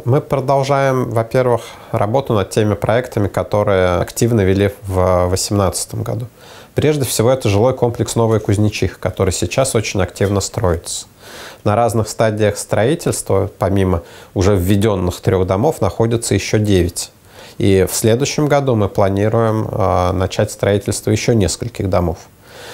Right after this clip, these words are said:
То есть это очень активно развивающаяся территория, наверное, самая активно развивающаяся на сегодняшний день в Нижнем Новгороде. И, а, мы будем, а, работать над тем, чтобы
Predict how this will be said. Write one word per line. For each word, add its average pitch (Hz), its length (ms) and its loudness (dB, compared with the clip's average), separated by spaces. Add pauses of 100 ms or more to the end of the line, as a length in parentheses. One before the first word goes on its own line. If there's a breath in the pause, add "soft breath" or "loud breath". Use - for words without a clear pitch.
(140 loud breath)
То - 80 0
есть - 220 0
это 120 340 0 (200)
очень 117 300 0
активно 110 440 2
развивающаяся 98 880 0
территория, 135 440 0
наверное, 98 360 2
самая 104 380 0
активно 92 440 0
развивающаяся 95 880 2
на 90 60 0
сегодняшний 92 560 -2
день 87 240 -2 (560 loud breath)
в - 20 -2
Нижнем 95 340 2
Новгороде. 117 540 2
И, 98 340 2
а, 95 520 0 (360 loud breath)
мы 120 440 2
будем, 101 580 2
а, 90 300 2
работать 95 420 -2
над 95 180 -2
тем, 135 240 0
чтобы 95 840 -2